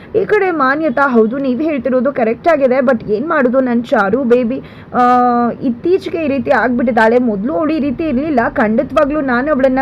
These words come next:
ತುಂಬಾ ಅಡ್ವಾನ್ಸ್ಡ್ ಆಗಿ ಬೆಳೆಸಿದ್ದೆ, but ಇತ್ತೀಚೆಗೆ ರಾಮಾಚಾರಿನ ಮದುವೆ ಆದ್ಮೇಲೆ ಈ ರೀತಿಯಾಗಿ ಚೇಂಜ್ ಆಗ್ಬಿಟ್ಲು. ಖಂಡಿತ ಸ್ವಲ್ಪ ಸಮಯ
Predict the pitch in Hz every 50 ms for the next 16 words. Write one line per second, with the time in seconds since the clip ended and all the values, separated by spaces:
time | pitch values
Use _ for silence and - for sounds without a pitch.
0 | 269 247 269 247 220 233 285 - - 214 214 190 233 247 269 285 - - 302 262
1 | 240 233 254 220 220 220 214 247 - - 330 233 196 208 208 - - - - -
2 | - 277 349 - - 339 254 190 - - 339 - - - - 330 320 294 262 233
3 | 226 262 294 294 - 320 294 262 277 277 269 247 254 262 262 254 220 208 233 254
4 | 339 339 311 277 233 247 277 269 269 254 214 202 233 285 254 - 311 285 247 233
5 | 220 254 - - - 226 247 277 311 277 294 233 220 208 220 220 233 - 262 -
6 | 294 254 214 220 262 - 320 320 - - - 285 277 294 381 370 - 330 277 277
7 | 285 294